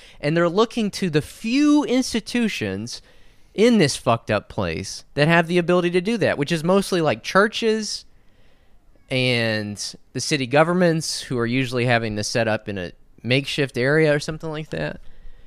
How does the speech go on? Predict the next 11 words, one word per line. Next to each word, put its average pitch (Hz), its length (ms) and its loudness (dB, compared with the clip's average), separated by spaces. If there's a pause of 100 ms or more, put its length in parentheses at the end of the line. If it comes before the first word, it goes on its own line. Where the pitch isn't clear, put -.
(580)
Uh, 110 440 0 (420)
that's - 240 -2
what, 269 180 4
I 220 60 -2
mean, 240 180 0
that's 269 280 -2
what 247 160 -4
they're 175 160 -2
doing. 135 440 0
It's 143 160 -6
not, 196 320 0